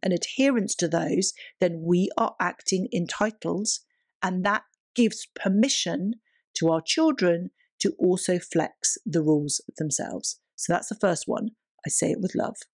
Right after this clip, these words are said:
Number two, this is ways that we inadvertently create entitled behaviour, is when we try to be our children's friend rather than their parent. And I say this because so oft, again, if we think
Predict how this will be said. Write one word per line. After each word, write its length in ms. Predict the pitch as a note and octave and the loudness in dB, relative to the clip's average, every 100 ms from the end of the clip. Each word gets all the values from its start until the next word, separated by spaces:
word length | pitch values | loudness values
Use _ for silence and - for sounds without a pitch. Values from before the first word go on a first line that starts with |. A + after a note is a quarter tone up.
| _ - | _ 0
Number 320 | E3+ G#3+ A3+ | 2 4 0
two, 560 | - C4 F#3 D#3+ F#3 G#3+ _ - | 0 2 4 2 0 -6 _ -6
this 220 | F#3 F3+ F#3 | 0 0 0
is 140 | E3 - | -6 -8
ways 380 | F#3+ G3+ F3+ - | 0 2 2 0
that 120 | G#3 | 2
we 160 | F3+ | 4
inadvertently 640 | E3 E3 D#3 F3 - - F3 | 4 2 2 2 2 -2 -4
create 320 | - F#3 F3 | 0 2 2
entitled 460 | D#3+ - D#3 - D3+ | -2 -4 -4 -4 -4
behaviour, 400 | C#3 D#3 D3+ - | 0 0 0 0
is 260 | F#3 E3 | 0 -2
when 440 | E3 F3+ G3+ A#3 A#3+ | 0 0 2 2 2
we 180 | C4 C4 | 0 0
try 400 | - F3 E3 E3+ | -2 0 0 0
to 140 | - G3 | -2 -2
be 220 | E3+ E3+ - | 0 0 -2
our 140 | F3+ F#3 | -4 -4
children's 720 | - E3+ D#3 - D#3 D#3 - - - | -4 0 -2 -2 -2 -2 -4 -8 -14
friend 640 | - D#3 C#3+ D3 G#3 A#3+ - _ _ | -4 -2 -2 0 2 2 -2 _ _
rather 440 | D#3+ D3+ D3 E3 D3+ | 0 2 0 -2 0
than 280 | D3+ D3 - - | -2 -4 -8 -4
their 160 | D#3 C#3+ | -4 -4
parent. 680 | - F3 D#3 C4 F3+ - - - _ - - _ | -4 0 0 0 -2 -2 -6 -8 _ -20 -20 _
And 240 | F#3+ E3+ - - - | -6 -6 -8 -10 -4
I 60 | E3+ | 0
say 280 | - A3 | 2 2
this 400 | G#3 E3+ G3+ - - | 2 0 -2 -4 -8
because 400 | F3 F#3 D#3+ - | -4 0 0 2
so 260 | F3 - - | 2 2 0
oft, 280 | G3+ - - | -2 -2 -4
again, 600 | D3+ E3+ E3+ F#3 C4+ D4 _ _ _ | -4 0 2 4 4 2 _ _ _
if 160 | E3 - | -2 2
we 160 | E3+ | 2
think 320 | E3+ - A3 | 2 0 -2